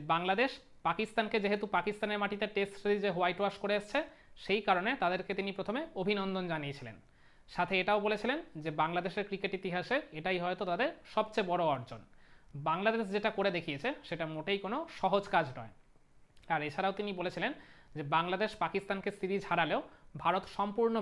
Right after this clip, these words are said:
ভিন্ন একটি দল। ব্যাটিং, বোলিং, ফিল্ডিং এই তিন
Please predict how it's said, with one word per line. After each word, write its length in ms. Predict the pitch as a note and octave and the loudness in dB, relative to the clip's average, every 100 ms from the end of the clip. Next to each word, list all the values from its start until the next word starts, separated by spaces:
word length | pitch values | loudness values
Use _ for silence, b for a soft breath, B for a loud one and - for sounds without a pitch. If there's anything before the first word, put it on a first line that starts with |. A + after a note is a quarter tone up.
| D3+ | 0
ভিন্ন 180 | G3 G3+ F#3 | 0 0 0
একটি 160 | - D#3+ C3 | -2 -6 -6
দল। 120 | A2 - - - _ - - - b b b D#3 | -10 -16 -20 -20 _ -20 -20 -20 b b b 2
ব্যাটিং, 300 | F3+ A3 C4 D4 - D#3 | 2 2 -2 -4 -6 0
বোলিং, 240 | F3 A#3 G#3+ - | 2 0 -2 0
ফিল্ডিং 320 | G#3+ E3+ B2+ - E3 | 0 0 -4 -8 -8
এই 60 | D#3+ - | -8 -4
তিন 140 | A3 | -2